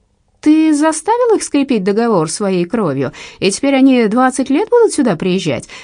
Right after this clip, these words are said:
выкрикивают из зала. Дук сокрушенно прижимает руку к сердцу. «Нет, потому что у них будущее космических масштабов. Итак», — он поворачивается к группе, собравшейся на верхней ступеньке лестницы,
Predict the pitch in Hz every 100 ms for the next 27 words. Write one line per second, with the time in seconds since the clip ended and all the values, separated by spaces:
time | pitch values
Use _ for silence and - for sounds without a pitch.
0 | - 170 180 156 147 147 147 156 135 -
1 | - _ _ _ _ _ _ - 151 143
2 | - - - 151 131 - 175 185 160 147
3 | 139 151 151 147 143 - - - - -
4 | - _ _ - 190 165 - - - _
5 | _ _ 156 151 143 170 156 165 147 156
6 | 190 208 196 190 180 - 160 - 180 190
7 | 190 - 151 165 - - - - - 226
8 | 160 240 - _ _ _ _ - 156 131
9 | 143 143 143 - 139 - 143 147 190 -
10 | 208 190 165 160 160 151 - 151 - -
11 | - 180 180 160 - 151 - 156 147 147
12 | 143 135 - -